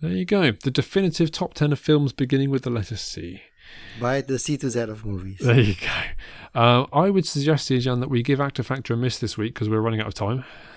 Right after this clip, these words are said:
Speaker 2: Yes.
Speaker 1: Um, so we'll bump, we'll bump Bill Hader till next week. Um,
Speaker 2: That was good fun, though.
Speaker 1: That was
Speaker 2: I enjoyed
Speaker 1: good.
Speaker 2: doing the list.
Speaker 1: I enjoyed it. We should do that again. Maybe, maybe Zed will be tricky.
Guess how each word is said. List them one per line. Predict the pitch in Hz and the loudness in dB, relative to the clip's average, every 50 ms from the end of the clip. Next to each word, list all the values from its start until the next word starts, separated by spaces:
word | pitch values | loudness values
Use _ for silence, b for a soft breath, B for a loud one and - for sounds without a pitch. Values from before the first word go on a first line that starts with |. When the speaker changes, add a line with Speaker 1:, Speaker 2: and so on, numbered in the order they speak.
| B B B - - | B B B -6 0
Speaker 2:
Yes. | 135 127 120 117 117 - - - - - | 2 2 2 2 0 -4 -8 -8 -6 -4
Speaker 1:
Um, | 117 107 | -4 -4
so | 107 - | -2 -2
we'll | 117 113 | -2 0
bump, | - 160 160 156 131 - - - b b b b b b b b _ - | 0 0 0 -2 -4 -8 -14 -18 b b b b b b b b _ -4
we'll | 120 107 | -4 0
bump | - 151 156 151 - - | 2 2 2 2 0 0
Bill | - 147 135 113 | 2 2 4 4
Hader | 123 127 127 120 120 110 | 4 4 4 4 2 0
till | - - 117 | 0 -2 -2
next | 110 110 113 - - | -2 -2 -4 -4 -2
week. | 117 120 147 - B B B B B B B B B B - - - - | -2 -2 -2 -4 B B B B B B B B B B -20 -18 -12 -8
Um, | 120 113 113 - | -6 -2 2 2
Speaker 2:
That | 262 | 2
was | 202 147 | 2 2
good | 190 - | 0 0
fun, | - 247 214 | 0 0 0
though. | 170 - 160 - - | 0 -2 -4 -2 0
Speaker 1:
That | 165 165 202 | 2 2 4
was | 233 240 214 156 | 4 4 2 2
Speaker 2:
I | |
enjoyed | 214 | 2
Speaker 1:
good. | - | 2
Speaker 2:
doing | 147 139 123 | 0 0 -2
the | 117 110 117 | -4 -4 -2
list. | 107 - - - | -4 -4 -2 -2
Speaker 1:
I | 175 | -2
enjoyed | 170 165 190 165 123 | 0 2 2 2 2
it. | 117 135 147 160 165 156 175 | 4 2 2 0 0 -2 0
We | 185 165 156 | 0 2 2
should | - - | 2 2
do | 185 180 | 0 2
that | 170 | 2
again. | 160 147 160 139 127 | 4 4 4 4 6
Maybe, | 147 170 180 170 147 B B B B B B B B B B B - | 4 4 4 2 2 B B B B B B B B B B B 0
maybe | 143 151 160 156 143 | 2 4 4 4 4
Zed | 117 113 127 131 127 | 4 4 2 2 2
will | 131 110 | 2 0
be | 117 113 | 0 0
tricky. | - - 107 - 98 85 - | 0 -2 -2 -2 -4 -6 -8